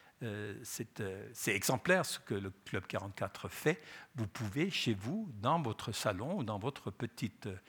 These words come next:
euh, petite pièce, votre petit bureau, euh, sur l'Internet, aller chercher le, cette, euh, conférence et toutes les autres, hein, et l'écouter.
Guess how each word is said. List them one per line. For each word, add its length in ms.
euh, 220
petite 640
pièce, 380
votre 340
petit 280
bureau, 360
euh, 200
sur 280
l'Internet, 840
aller 220
chercher 560
le, 200
cette, 440
euh, 160
conférence 500
et 60
toutes 200
les 160
autres, 260
hein, 100
et 140
l'écouter. 440